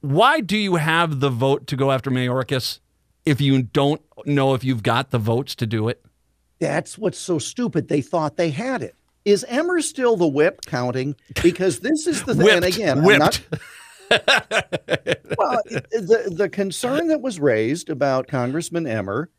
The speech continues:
Speaker 2: when Speaker McCarthy held the gavel for that weekend, or however long it was,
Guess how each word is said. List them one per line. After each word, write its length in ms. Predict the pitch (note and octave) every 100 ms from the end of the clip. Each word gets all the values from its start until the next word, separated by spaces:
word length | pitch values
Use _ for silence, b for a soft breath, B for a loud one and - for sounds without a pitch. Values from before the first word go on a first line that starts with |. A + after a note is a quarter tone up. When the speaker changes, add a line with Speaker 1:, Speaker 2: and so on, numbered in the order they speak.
| _ _
Speaker 2:
when 520 | A#2 C3+ C3 C3 C3 -
Speaker 400 | - - D3+ D3+
McCarthy 680 | D3 - - D#3 B2+ C3+ B2+
held 240 | B2 A#2 A2
the 80 |
gavel 420 | A2 A2 G#2 A#2+ C3+
for 180 | C3
that 240 | A2 G#2+ G#2
weekend, 540 | A2+ G2 G#2+ G#2 D3+
or 100 | G#2+
however 320 | G#2+ A2 G2+
long 200 | A2+ G#2
it 120 | G2+ -
was, 260 | D3+ A#2